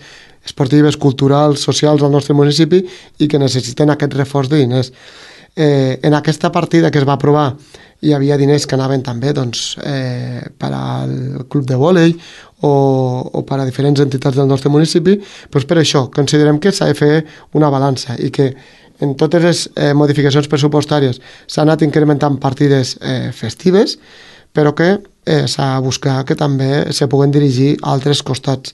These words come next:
Eh, a, durant les festes majors es va arribar a un acord així quasi improvisat, eh, entre els diferents equips de govern que,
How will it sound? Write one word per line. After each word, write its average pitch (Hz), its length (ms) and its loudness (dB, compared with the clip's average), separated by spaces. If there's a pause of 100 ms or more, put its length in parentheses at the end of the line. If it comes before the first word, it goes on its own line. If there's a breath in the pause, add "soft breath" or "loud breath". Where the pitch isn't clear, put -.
(800 loud breath)
Eh, 135 680 2
a, 147 240 -4
durant 143 180 2
les 135 140 0
festes 151 340 0
majors 151 540 0 (120)
es 139 220 -6
va 135 80 -4
arribar 147 220 0
a 147 80 2
un - 20 2
acord 151 380 -2 (180)
així 131 400 -2
quasi 135 560 2 (480 loud breath)
improvisat, 147 680 2 (100)
eh, 139 300 -2
entre 135 180 2
els 139 80 2
diferents 143 380 2
equips 135 260 2
de 139 80 4
govern 160 320 2
que, 143 240 2